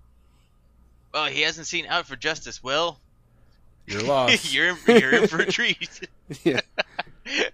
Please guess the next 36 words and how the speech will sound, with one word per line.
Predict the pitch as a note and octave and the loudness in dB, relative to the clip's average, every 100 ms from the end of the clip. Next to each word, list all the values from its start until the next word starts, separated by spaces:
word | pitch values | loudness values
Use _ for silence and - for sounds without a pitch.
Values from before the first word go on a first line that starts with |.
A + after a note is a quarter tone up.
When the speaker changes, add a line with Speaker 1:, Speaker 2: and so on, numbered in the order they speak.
| D#3 | -2
Speaker 1:
We | D#3 | 2
haven't | D#3 D#3 | 2 0
spoiled | - D#3+ D#3 | -6 -2 -2
it | C3+ | -4
for | G#2+ | -4
you | C#3 C3 | -2 0
already. | B2 B2 B2+ G#2 - - - - - | -2 -2 -2 -4 -10 -20 -20 -20 -10
Speaker 3:
I | B2 | -4
don't | A#2+ | -2
know | A2+ | 0
how | |
that's | B2 | 0
Speaker 1:
Uh, | A#2 | 0
Speaker 3:
possible. | A2 - G#2+ G#2 - | -2 -4 -12 -20 -20
Speaker 1:
his | A2 - | -18 -6
top | F#3 - | -6 -4
five, | D#3+ D#3 D#3 D3+ C#3+ _ _ - - - | -2 0 0 -4 -8 _ _ -20 -20 -16
top | - C3+ | -8 -6
five | C3 D3 - | -6 -8 -8
ponytails | D#3 C3 A2+ A2+ G#2 G#2+ A2 - - _ _ | -6 -6 -6 -8 -8 -8 -16 -20 -20 _ _
are, | - A2 A2 | -6 -4 -2
uh, | G#2+ - | -4 -6
Ian | C3+ C3+ D3+ | -4 -2 -4
from | D3 C#3 A#2+ A2+ - | -6 -10 -10 -16 -16
High | - A#2+ | -8 -6
Speaker 3:
All | |
right. | A#2+ | -4
Speaker 1:
Fidelity. | A2+ A#2 A#2+ C#3 D#3 _ _ - - - _ _ _ _ _ _ _ _ _ _ _ _ - | 0 0 0 -4 -6 _ _ -20 -20 -20 _ _ _ _ _ _ _ _ _ _ _ _ -18
He | B2 | -12
says, | G3+ F3+ - _ _ - | -12 -12 -16 _ _ -8
"Oh, | D#3 F3+ | -2 -2
Clark | - E3+ G3 - | 0 0 0 -2
from | - D3 B2+ B2 G#2+ | -8 -8 -8 -12 -6
Good | C#3+ D#3 | -4 -4
Will | D3+ | -6
Hunting, | C3 D3 C3+ | -6 -8 -8